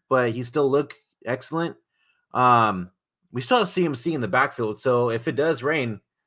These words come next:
we can just ha-, we can just run the ball most of the game, you know? And, uh, you saw throughout the whole season, C M C,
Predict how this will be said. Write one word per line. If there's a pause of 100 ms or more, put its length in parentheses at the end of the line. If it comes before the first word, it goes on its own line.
(180)
we
can
just
ha-, (100)
we
can
just
run
the
ball
most
of
the
game,
you
know? (440)
And, (200)
uh, (120)
you
saw
throughout
the
whole
season,
C
M
C,